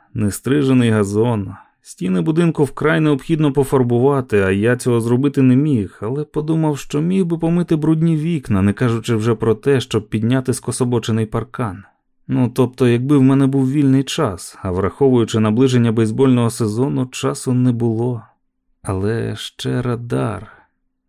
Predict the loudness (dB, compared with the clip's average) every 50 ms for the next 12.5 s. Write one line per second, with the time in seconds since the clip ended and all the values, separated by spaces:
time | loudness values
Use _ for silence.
0 | -10 -6 -4 -2 -4 -4 -4 -6 -4 -4 -4 -6 -8 -12 -16 -10 -8 -8 -8 -8
1 | -10 -10 -8 -8 -8 -8 -10 _ -8 -8 -8 -8 -10 -12 -14 -16 -16 -18 -20 -20
2 | _ _ _ _ _ _ _ _ _ _ _ _ _ _ _ -6 -6 -4 -4 -2
3 | -4 -4 -2 0 0 2 2 2 2 0 0 0 -2 0 2 2 2 4 4 4
4 | 2 2 0 0 -2 -4 -6 -8 -8 -8 -6 -4 -4 -2 0 0 2 2 2 2
5 | 0 -2 -2 -4 -6 -6 -12 _ _ _ _ _ _ _ _ _ -8 -4 -2 -2
6 | -2 -2 -4 -6 -4 -2 -2 -2 -2 0 0 2 4 4 4 4 4 6 6 6
7 | 4 4 2 2 2 4 4 4 4 4 4 2 0 2 0 0 2 0 -2 -2
8 | -4 -8 -10 -6 -6 -6 -2 0 0 2 2 4 2 2 2 0 0 0 0 2
9 | 0 0 -2 0 2 2 2 4 4 2 2 2 0 -2 -2 0 2 4 4 4
10 | 2 2 2 2 4 4 4 4 2 2 0 0 -2 -2 -2 -2 -2 -2 -4 -4
11 | -4 -2 -4 -6 -6 -4 -2 0 0 0 0 2 0 0 0 0 -2 -2 -2 -2
12 | 0 0 0 0 0 0 -2 -4 -10